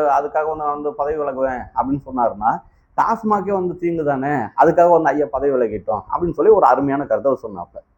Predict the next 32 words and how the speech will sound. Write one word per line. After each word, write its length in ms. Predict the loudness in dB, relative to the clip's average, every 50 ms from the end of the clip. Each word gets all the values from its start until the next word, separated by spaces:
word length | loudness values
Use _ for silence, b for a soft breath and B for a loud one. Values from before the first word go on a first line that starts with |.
| _ _ _ _ b b b b b b b b b
அடுத்தது 500 | b 2 4 4 4 4 4 4 4 4 4 4 2 0 -2 -6 -12 -18 -20 _ _ _ 2
இதுல 220 | 6 6 6 6
வந்து 140 | 4 2 2
வரிசை 240 | 2 2 2 2 2
இப்படி 160 | 2 4 2
வந்துகிட்டே 260 | 2 2 2 0 0
இருக்குல்ல, 300 | -2 -2 -4 -4 -4 -4 -4 -6 -8 -8
அது 160 | -2 0 0 2
போல 160 | 2 2 2
வந்துகிட்டு 320 | 2 2 0 0 -2 -4
இருக்கிறதுல 360 | -4 -2 -2 -2 -2 -2 -2 -2 -2 -2
கேக்குறாங்க, 440 | -2 -2 0 2 2 2 0 0 -2 -4 -4 -4 -8 _ _ _ _ _ _ _ -20 -20 _ -10
இப்போ 220 | -10 -6 -2 0
வந்து 260 | 0 0 0 0 2 2 4 6 6 6 6 6 4 4 2 0 -4 -14 -20 -20 -20 _ _ _ _ _ _ _ _ 2
<clears throat> 300 | 4 4 4 2 2 6
புலிகள் 340 | 6 8 8 8 6 4
மீதான 440 | 2 2 2 2 4 4 4 2 2
தடையை 380 | 0 0 0 0 2 2 2 2 2
வந்து 240 | 0 0 0 0 0 2 2
இந்தியா 300 | 2 2 4 4 6 6 6
வந்து 200 | 4 4 0 -2 2
திருப்பி 240 | 4 4 4 4 4
வந்து 160 | 2 2 4 4
ரினியூவல் 340 | 4 4 4 4 4 4
பண்ற-, 360 | 2 -2 -2 -2 0 0 0 0
பண்ணியிருக்கிறாங்களே 680 | -2 -2 -2 -2 -4 -2 -2 -2 -2 -2 -2 -4 -4 -4
அப்படின்னு 320 | -4 -6 -8 -8 -6 -6
கேட்கும்போது, 300 | -6 -6 -6 -6 -6 -6 -8 _ _ _ _ _ _ 0
இது 100 | 0 2
வழக்கமான 500 | 4 4 2 2 0 0 0 0 0 -2
ஒன்று 180 | -2 0 0 0
தானேங்க. 380 | 0 0 -2 -4 -6 -6 -4